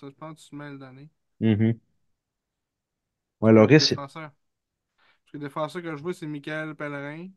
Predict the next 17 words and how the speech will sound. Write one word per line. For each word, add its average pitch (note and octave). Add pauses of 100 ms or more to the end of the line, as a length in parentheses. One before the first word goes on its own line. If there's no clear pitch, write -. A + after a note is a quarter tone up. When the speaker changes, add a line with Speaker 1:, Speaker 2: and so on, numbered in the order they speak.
(360)
Speaker 2:
Mm-hmm. A2+
Speaker 1:
c'est C#3+
Vincent D3+
Fredette, D3 (840)
Tremblay D3
Mathieu, D3
Matteo D3
Mann, D3
Christopher D3
Ennis, C#3+
Jonathan C#3
Desrosiers, C#3 (640)
Loris, C#3
Félix-Olivier C#3
Chouinard, C3+
Jérémy C#3
Thibodeau, C3